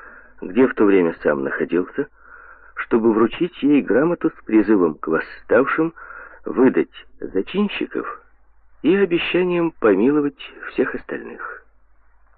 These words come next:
Это было третье по счету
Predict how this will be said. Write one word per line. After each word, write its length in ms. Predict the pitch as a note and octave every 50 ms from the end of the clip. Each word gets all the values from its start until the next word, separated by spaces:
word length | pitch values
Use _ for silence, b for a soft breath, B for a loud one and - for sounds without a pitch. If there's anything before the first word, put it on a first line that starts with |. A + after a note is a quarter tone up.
| _ _ _ _ _ _ _ _ _ _ _ _ _ _ _ _ _ _ _ _ _ _ _ _ _ _ _ _ _ _ _ _ _ _ _ _ -
Это 180 | - - A#2+
было 220 | A#2 B2+ B2+ C3 C3+
третье 640 | C3 - - - F2 F2+ F2+ F2+ - - F2+ G2+
по 180 | - - - D#2+
счету 600 | - - - - C#2 C#2 - - - - -